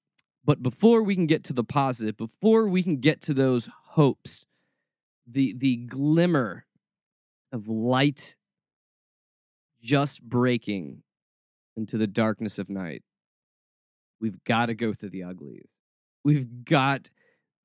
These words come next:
to walk through the mile of crap to be able to get to where we need to go. And yes, there are miles and miles of Christian crap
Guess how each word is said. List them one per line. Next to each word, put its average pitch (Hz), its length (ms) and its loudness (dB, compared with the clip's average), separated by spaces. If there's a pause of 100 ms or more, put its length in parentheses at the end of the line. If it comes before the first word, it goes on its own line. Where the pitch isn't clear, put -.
to 135 140 2
walk 117 580 0
through 104 640 -2 (1040)
the 107 60 -2
mile 113 800 2 (480)
of 98 160 -16
crap - 640 -6 (880)
to 117 80 -2
be 110 240 0
able 110 160 0
to 101 80 -4
get 107 320 -4
to 110 100 -8
where 101 120 0
we 95 100 -2
need 95 160 -4
to 90 60 -10
go. 87 400 -10 (1300)
And 120 120 -2
yes, 107 440 -2 (680)
there 117 100 0
are 113 80 0
miles 107 680 -2 (320)
and 123 160 0
miles 101 600 0 (240)
of 107 120 -10
Christian 123 400 -4
crap 95 360 -2